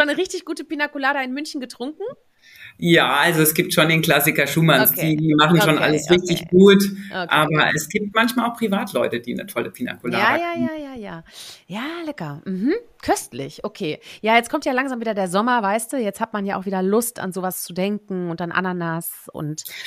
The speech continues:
Speaker 2: Ja, also ich
Speaker 1: Sonnenuntergänge
Speaker 2: bin
Speaker 1: am Strand.
Speaker 2: schon sehr überlegenswert, mit was man sich betrinkt. Und da ist
Speaker 1: Mhm.
Speaker 2: bei mir Pina Colada, das lohnt sich dann bei mir. Aber so ein billiger
Speaker 1: <laughs>
Speaker 2: Wein, damit würde ich mich nie betrinken.
Speaker 1: <laughs> Super, sehr gut. Du, und damit kommen wir zur Schlussfrage. Ähm,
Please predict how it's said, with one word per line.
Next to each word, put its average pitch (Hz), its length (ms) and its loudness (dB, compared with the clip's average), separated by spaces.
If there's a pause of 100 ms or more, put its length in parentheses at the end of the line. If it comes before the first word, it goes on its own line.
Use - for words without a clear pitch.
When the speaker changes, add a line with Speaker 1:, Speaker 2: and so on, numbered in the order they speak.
(160)
Speaker 2:
Ja, 190 140 4
also 214 260 4
ich 220 60 4
Speaker 1:
Sonnenuntergänge 185 300 2
Speaker 2:
bin 175 60 0
Speaker 1:
am 165 100 -4
Strand. 190 580 -6 (120)
Speaker 2:
schon 208 320 2
sehr 208 160 8
überlegenswert, 180 760 4
mit - 140 -4
was 147 180 0
man 123 160 0
sich 123 180 -6
betrinkt. 120 480 -4
Und 135 220 -8
da 135 80 4
ist 147 100 2
Speaker 1:
Mhm. 208 60 -6
Speaker 2:
bei 156 80 2
mir 156 160 2 (200)
Pina 165 260 2
Colada, 180 440 6
das 175 240 2
lohnt 156 240 2
sich - 160 -10
dann 123 180 -2
bei 120 140 -2
mir. 127 300 2
Aber 139 240 -2
so 139 80 -6
ein 139 100 0
billiger 156 420 6
Speaker 1:
<laughs> 131 40 0
Speaker 2:
Wein, 151 240 4
damit 151 260 4
würde 143 140 2
ich 143 120 -4
mich 135 160 -8
nie 139 120 0
betrinken. 139 440 -6 (340)
Speaker 1:
<laughs> 339 140 2
Super, 311 540 0 (380)
sehr 233 260 4
gut. 240 260 -2
Du, 392 100 0
und 254 180 -2
damit 214 260 -4
kommen 233 240 0
wir 220 100 -8
zur 214 140 -10
Schlussfrage. 175 800 -8 (220)
Ähm, 185 480 -6